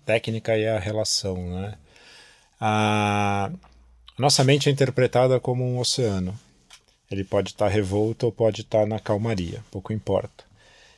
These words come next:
É, esse oposto que o B coloca como... Ah, mas eu, eu, eu tenho uma tensão, deveria tá relaxando, e muito pelo contrário, eu tô fazendo uma série de coisas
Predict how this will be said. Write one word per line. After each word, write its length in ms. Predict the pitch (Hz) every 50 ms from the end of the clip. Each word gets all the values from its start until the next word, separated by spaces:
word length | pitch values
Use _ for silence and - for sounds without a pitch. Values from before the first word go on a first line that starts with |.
| _ _ _ -
É, 520 | 110 107 107 107 107 104 104 104 - - - -
esse 220 | 131 - - -
oposto 540 | 143 143 - 139 151 156 147 - - 127 110 -
que 100 | - 113
o 80 | 104
B 140 | 98 113 110
coloca 440 | - - 107 104 110 110 - - 101
como... 420 | - - 107 101 101 101 98 101 120
Ah, 160 | 131 143 135
mas 500 | 110 104 104 98 98 - - - - -
eu, 160 | 110 104 110 113 107 -
eu, 140 | 117 110 127 - -
eu 140 | 120 117 110 117 - - - - _ _ _ _ _ _ _ -
tenho 140 | 123 110
uma 300 | 110 107 101 104 110 113
tensão, 840 | - - - 113 107 92 - - - - 117 117 120 123 120 113 110
deveria 380 | 104 110 104 107 104 113 113
tá 160 | - - 120 101
relaxando, 540 | 107 113 110 110 98 - - - 113 113
e 40 | 110
muito 160 | 104 107 -
pelo 140 | - 113 104
contrário, 420 | - 107 101 90 - 107 110 110 110
eu 40 |
tô 100 | - 117
fazendo 240 | 104 - 110 110 107 107
uma 120 | 107 101
série 240 | - - 110 107 107
de 100 | 101 104
coisas 560 | 95 - 107 110 113 110 107 117 113 - -